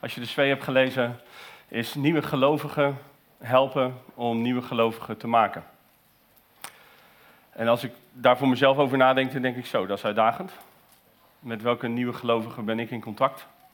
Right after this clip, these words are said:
En welke rol heb ik mogen vervullen in hun leven?" En dan nog daarachter, de mensen met wie zij alweer in contact zijn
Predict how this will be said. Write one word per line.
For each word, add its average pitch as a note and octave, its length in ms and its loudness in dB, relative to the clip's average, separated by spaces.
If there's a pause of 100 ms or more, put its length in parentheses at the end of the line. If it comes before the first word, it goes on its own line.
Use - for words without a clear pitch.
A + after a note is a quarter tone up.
(640)
En G#2+ 160 -6
welke A2+ 220 0
rol B2 280 0
heb B2 140 -4
ik C3 120 -6
mogen A2+ 220 -2
vervullen B2+ 480 -6
in A2+ 200 -4
hun A2 200 -4
leven?" B2+ 420 0 (1040)
En B2 160 -2
dan B2+ 440 2 (920)
nog C#3+ 260 0
daarachter, C3+ 600 2 (200)
de A#2 120 -6
mensen C#3+ 320 0
met B2+ 140 -2
wie C3 120 -2
zij C#3+ 400 4 (460)
alweer B2+ 500 0 (600)
in B2 140 -2
contact A#2+ 380 0
zijn A2 400 0